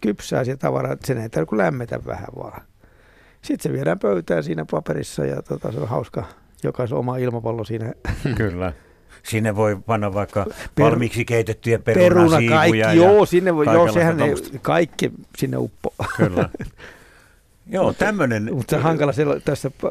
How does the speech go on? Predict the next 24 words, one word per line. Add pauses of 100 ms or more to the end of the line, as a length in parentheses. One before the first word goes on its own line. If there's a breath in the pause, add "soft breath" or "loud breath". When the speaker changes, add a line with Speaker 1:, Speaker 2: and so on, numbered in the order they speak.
(120)
Speaker 1:
radion
välityksessä
selottaa, (100)
selostaa
sitä
tekemistä.
Speaker 2:
Mut
Speaker 1:
Sitä
Speaker 2:
se
on
Speaker 1:
niinku
Speaker 2:
hyvin
yksinkertainen,
sen
Speaker 1:
Niin.
Speaker 2:
voi
jokainen
miettiä
itse,
mi-, (140)
miten
sen, (420 loud breath)
Speaker 1:
Joo.
Speaker 2:
ö,